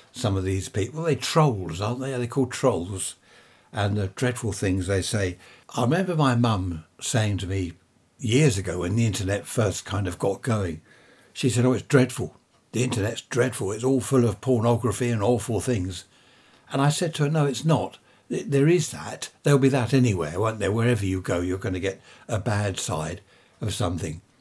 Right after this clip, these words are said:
The internet is fantastic. And I showed her, funnily enough,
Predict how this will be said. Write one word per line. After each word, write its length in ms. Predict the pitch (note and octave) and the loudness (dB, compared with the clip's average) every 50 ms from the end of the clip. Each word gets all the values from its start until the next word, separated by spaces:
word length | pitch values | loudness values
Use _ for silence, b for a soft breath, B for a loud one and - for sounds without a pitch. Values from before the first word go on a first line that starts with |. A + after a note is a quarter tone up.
| _ _ _ | _ _ _
The 120 | - D3 D#3 | 0 0 2
internet 440 | D#3+ D#3+ - C#3 A2 F2+ F2 - C3 | 2 0 -2 0 0 -2 -2 -4 -6
is 120 | B2+ A#2+ | -6 -4
fantastic. 680 | - - B2+ B2+ A#2 - D3 D3 C#3+ - - - G2+ - | -2 -2 -2 -2 0 0 2 2 0 0 -2 -4 -4 -2
And 120 | B2+ C#3 | 0 0
I 100 | C#3 C3+ | 0 2
showed 360 | A2 - - E3+ E3+ E3+ - | 0 0 0 0 0 0 0
her, 160 | G2 E2+ - B B B B | -2 -2 -4 B B B B
funnily 360 | - - D3+ D#3+ D#3+ C#3+ B2 | -4 -2 0 2 2 2 2
enough, 400 | A#2 A#2 F2+ E2 F#2+ - - | 2 0 0 -2 -4 -6 -10